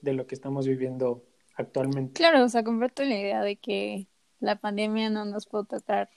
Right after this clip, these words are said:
Speaker 2: en un mejor momento, porque ahora estamos preparados tecnológicamente para enfrentarla. Digo, ya las primeras vacunas van a salir el semestre del próximo, el primer semestre del próximo año.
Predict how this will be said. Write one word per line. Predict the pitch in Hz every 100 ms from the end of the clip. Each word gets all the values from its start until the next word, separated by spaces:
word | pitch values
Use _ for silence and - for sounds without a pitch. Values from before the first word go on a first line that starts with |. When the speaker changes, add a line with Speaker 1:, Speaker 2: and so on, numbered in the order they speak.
| _ _ -
Speaker 2:
en | 208
un | 208
mejor | 208 202 208
momento, | 208 220 233 233 220 - _
porque | - 196 190 208
ahora | 220 233
estamos | 214 - 214 214 214 - - _ -
preparados | 202 196 202 202 202 202 - _ -
tecnológicamente | 202 196 190 190 202 - 190 190 196
para | 202 180
enfrentarla. | 170 185 190 - 202 202 208 - _ _ _ _ _ _ -
Digo, | 196 190
ya | 196 202 196 202
las | 208 208
primeras | 196 190 196
vacunas | 196 175 - 190 190 185
van | 185 180
a |
salir | 180 - 208 180 180 - _ _ -
el | 190 190 185 185
semestre | - 185 185 - 196
del | 190 190 190 180 -
próximo, | 185 - 190 185
el | 196 202
primer | 208 208 233
semestre | 233 202 - 196
del | 196
próximo | - - 202
año. | 196 233